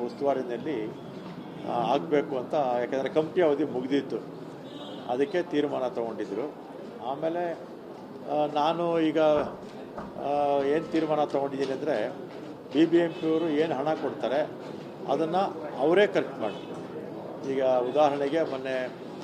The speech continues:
ಆ, ದೊಡ್ಡ ಗಣಪತಿ ದೇವಸ್ಥಾನದಲ್ಲಿ ಕಳ್ಳೆಕಾಯಿ ಪರ್ಚೆಗೆ ಬಿ ಬಿ ಎಂ ಪಿ ಅವರು ಸಾಕಷ್ಟು ಅನುದಾನ ಕೊಟ್ಟಿದ್ರು. ಅದು ಬಿ ಬಿ ಎಂ ಪಿ ಅವರೇ ಟೆಂಡರ್ ಕರೆದು ಅವರೇ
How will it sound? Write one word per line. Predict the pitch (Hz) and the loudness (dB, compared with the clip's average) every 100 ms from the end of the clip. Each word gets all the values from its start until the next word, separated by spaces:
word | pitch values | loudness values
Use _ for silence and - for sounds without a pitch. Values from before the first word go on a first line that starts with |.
| - - - | -12 -10 -6
ಆ, | 123 123 120 117 | -2 2 2 2
ದೊಡ್ಡ | 123 139 | 0 0
ಗಣಪತಿ | 147 156 151 143 131 | 2 2 0 0 2
ದೇವಸ್ಥಾನದಲ್ಲಿ | 127 120 127 117 117 110 104 127 | 2 2 -2 -2 -2 -2 -6 -2
ಕಳ್ಳೆಕಾಯಿ | 131 147 160 143 | 0 2 2 2
ಪರ್ಚೆಗೆ | 139 127 131 135 165 143 | 0 -2 -2 0 -2 0
ಬಿ | 143 | -2
ಬಿ | 147 | 2
ಎಂ | 143 | 2
ಪಿ | 127 123 | 0 -4
ಅವರು | 127 170 - | -2 -2 0
ಸಾಕಷ್ಟು | 127 - 127 - 151 127 - - - - - | -2 -2 -4 0 0 -2 -6 -12 -12 -8 -4
ಅನುದಾನ | 135 139 139 | 4 6 6
ಕೊಟ್ಟಿದ್ರು. | 131 131 110 113 170 - - | 2 -2 -4 -2 -4 -4 -4
ಅದು | 139 175 | 0 2
ಬಿ | 160 180 | 8 8
ಬಿ | 185 | 8
ಎಂ | 185 170 | 4 4
ಪಿ | |
ಅವರೇ | 180 180 | 2 4
ಟೆಂಡರ್ | 185 160 160 | 2 0 0
ಕರೆದು | 175 170 170 220 - - - - - - - | 0 0 2 -2 -2 -10 -10 -10 -8 -8 0
ಅವರೇ | 135 180 220 | 4 6 6